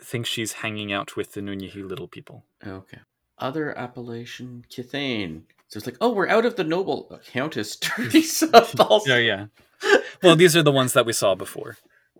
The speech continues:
Speaker 2: Yeah.
Speaker 1: So.
Speaker 2: High Castle Crafters.
Speaker 1: As seen in Freeholds and Hidden Glens.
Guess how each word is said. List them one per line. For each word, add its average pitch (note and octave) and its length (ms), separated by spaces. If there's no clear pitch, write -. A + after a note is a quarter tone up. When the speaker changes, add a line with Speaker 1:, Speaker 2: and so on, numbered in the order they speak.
Speaker 2:
Yeah. A2+ 180
Speaker 1:
So. - 240
Speaker 2:
High F2+ 280
Castle - 480
Crafters. C#3+ 1400
Speaker 1:
As A2+ 200
seen A2+ 260
in G2+ 120
Freeholds G2+ 480
and F#2+ 140
Hidden F#2+ 240
Glens. - 600